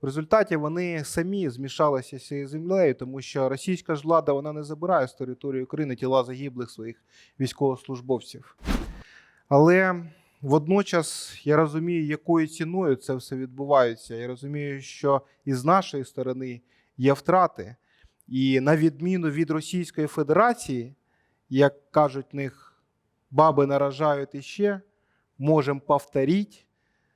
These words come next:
Вони закладають, до речі, за моєю інформацією, я бачив документи, вже в цьому році п'ятдесят тисяч вони, е, тисячам, е, сімей компенсують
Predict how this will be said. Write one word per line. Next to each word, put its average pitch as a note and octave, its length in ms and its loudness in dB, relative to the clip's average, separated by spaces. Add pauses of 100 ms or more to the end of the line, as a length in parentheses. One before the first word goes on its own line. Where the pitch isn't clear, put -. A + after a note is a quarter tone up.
(160)
Вони D#3+ 380 4
закладають, C#3+ 680 0
до C#3+ 140 -2
речі, C#3 320 -4
за B2+ 120 -6
моєю D3 360 -2
інформацією, C3 680 -6
я B2+ 40 -18
бачив C3 320 -4
документи, B2+ 560 -10
вже B2 180 -14
в B2 60 -18
цьому A3 380 2
році G#3 280 -2
п'ятдесят F3+ 400 -8
тисяч E3+ 480 -8
вони, E3 300 -8 (420)
е, C#3 160 0
тисячам, D3 720 -2
е, C3+ 240 -6
сімей D3 400 0
компенсують D3 1080 -4